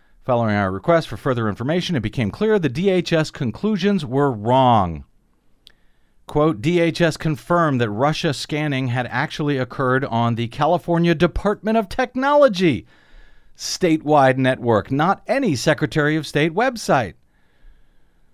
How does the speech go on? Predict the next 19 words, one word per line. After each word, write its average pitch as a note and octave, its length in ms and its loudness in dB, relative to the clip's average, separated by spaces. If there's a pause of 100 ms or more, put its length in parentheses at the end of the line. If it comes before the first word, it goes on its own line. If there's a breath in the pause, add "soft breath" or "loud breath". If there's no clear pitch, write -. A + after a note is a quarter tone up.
(640)
He A#2 100 -2
went A2 180 4
on A2+ 160 4
to G#2+ 60 0
say A2+ 300 0
that, G#2 280 -4
uh, F#2+ 340 2
he G#2+ 220 -4
was, F#2 300 -2
uh, F#2 260 -2
not A#2 260 2
happy D#3+ 400 0
that B2+ 200 0
the A2 100 -4
information A2+ 520 -4
came B2+ 380 -4
a G#2 100 -6
year G2 280 -4
late, G3 460 -2